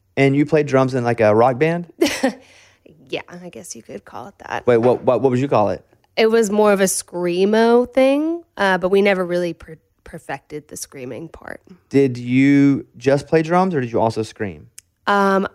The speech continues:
Speaker 2: I just played drums. I tried screaming. I really wanted to learn how to pig squeal. Do you know what that is? Like, in metal music?
Speaker 1: Mm-mm. How, what, like, what would it sound like if you were doing it very light?
Speaker 2: I really, I,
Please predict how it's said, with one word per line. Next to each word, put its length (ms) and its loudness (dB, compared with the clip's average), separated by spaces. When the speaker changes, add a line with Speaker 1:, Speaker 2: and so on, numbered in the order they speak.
Speaker 2:
I 960 2
just 260 -8
played 240 2
drums. 340 2
I 160 0
tried 480 0
screaming. 400 -8
I 60 -6
really 240 0
wanted 240 0
to 80 -10
learn 160 -2
how 100 -8
to 60 -8
pig 340 -12
squeal. 520 -2
Do 180 -18
you 60 -4
know 100 0
what 120 -6
that 160 -8
is? 240 -8
Like, 140 -4
in 120 -2
metal 240 -4
music? 520 -4
Speaker 1:
Mm-mm. 280 -12
How, 140 2
what, 180 0
like, 120 2
what 240 4
would 100 0
it 80 -2
sound 160 -2
like 160 -4
if 80 -10
you 60 0
were 60 2
doing 160 2
it 80 -6
very 180 4
light? 240 -2
Speaker 2:
I 100 0
really, 460 2
I, 300 -2